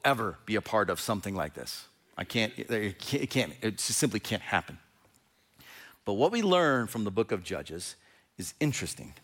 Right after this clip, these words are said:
It really is. Not that we would copy them in their actions or their deeds. We wouldn't. You and I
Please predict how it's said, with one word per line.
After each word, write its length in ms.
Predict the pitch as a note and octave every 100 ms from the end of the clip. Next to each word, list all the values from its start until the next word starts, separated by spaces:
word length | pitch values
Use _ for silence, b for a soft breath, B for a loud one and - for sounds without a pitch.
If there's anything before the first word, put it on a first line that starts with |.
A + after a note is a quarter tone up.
| _ _ _ _ _ _ _ -
It 120 | F2
really 240 | C3+ C#3
is. 240 | - - - _ _ _ B B B B -
Not 400 | B2+ D3 E3 A3+
that 120 | F#3+
we 120 | D3+
would 180 | D#3+ C3
copy 320 | - C#3 C3
them 320 | B2+ A#2+ A2+ -
in 300 | B2 A2+ G2+
their 180 | G#2 G#2
actions 500 | F#2 - F2 G#2 G2
or 140 | A2+
their 140 | F#2+
deeds. 420 | F2+ F#2 F#2+ G#2 -
We 80 |
wouldn't. 320 | A#2+ D3 F2 C2+ -
You 140 | - A#2
and 100 | B2+
I 180 | B2